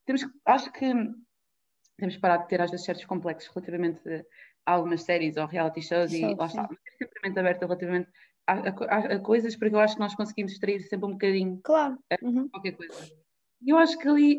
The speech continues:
Speaker 1: o que eu consegui extrair, ehm, era literalmente o amor próprio que elas começaram, tipo, a ter e que isso também começa,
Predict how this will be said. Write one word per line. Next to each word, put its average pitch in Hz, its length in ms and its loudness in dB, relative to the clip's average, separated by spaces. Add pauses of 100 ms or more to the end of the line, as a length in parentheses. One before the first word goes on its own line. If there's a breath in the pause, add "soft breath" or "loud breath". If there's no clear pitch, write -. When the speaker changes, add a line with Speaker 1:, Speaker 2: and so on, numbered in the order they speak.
(120)
Speaker 1:
o 269 80 -6
que - 120 0
eu 302 40 2
consegui 285 340 0
extrair, 240 460 -2 (340)
ehm, 180 720 0 (180)
era 190 200 2
literalmente 180 580 0
o 180 40 2
amor 180 180 0
próprio 175 340 -4
que 180 80 -4
elas 170 180 0
começaram, 160 360 -4
tipo, 170 160 -6
a 170 40 -6
ter 170 280 -2 (420 soft breath)
e 196 120 -6
que 196 300 -4
isso 196 160 -8
também 196 220 -6
começa, 185 360 -4